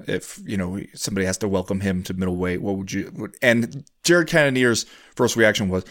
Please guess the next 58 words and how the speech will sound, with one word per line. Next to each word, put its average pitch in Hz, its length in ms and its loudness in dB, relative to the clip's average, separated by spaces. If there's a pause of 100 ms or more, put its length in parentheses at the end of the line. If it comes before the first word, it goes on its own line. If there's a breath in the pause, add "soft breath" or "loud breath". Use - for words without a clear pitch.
(120 loud breath)
"Would 95 120 -4
that 98 120 2
fight 110 140 4
get 117 140 2
me 110 100 0
a 104 60 4
title 127 240 2
shot?" 220 360 2 (640)
And 123 200 2
then 127 500 4 (100)
when 110 540 4 (240)
the 117 240 6
<laughs> 117 220 0
reporter, 123 400 4
I 117 80 6
don't 117 120 2
know 113 60 2
who 113 120 2
it 110 40 4
was, 110 160 2
was 107 100 0
asking 107 220 2
the 104 80 -2
question, 117 300 0
was 98 100 -2
like, 95 140 0
"Well, 92 100 -4
maybe 98 540 2
it 117 100 -4
wouldn't." 117 220 0
He 104 80 0
was 98 180 -2
like, 98 140 0
"I - 20 2
don't 107 180 -2
think 170 160 2
so. 117 200 4
Like, 104 180 0
he's 113 160 -4
not 104 160 0
even 98 220 -4
ranked 123 420 0
at 107 120 -6
middleweight." 101 420 0 (340 loud breath)
And - 100 2
a - 40 6
part 214 220 6
of 175 40 4
me 170 140 2
just 143 180 0
wanted 131 120 2
to 113 60 0
be 107 80 0
like, 107 160 4 (280 loud breath)
"Come 180 180 8
on, 107 220 4
bro. 117 500 6 (840 soft breath)
You, 240 360 6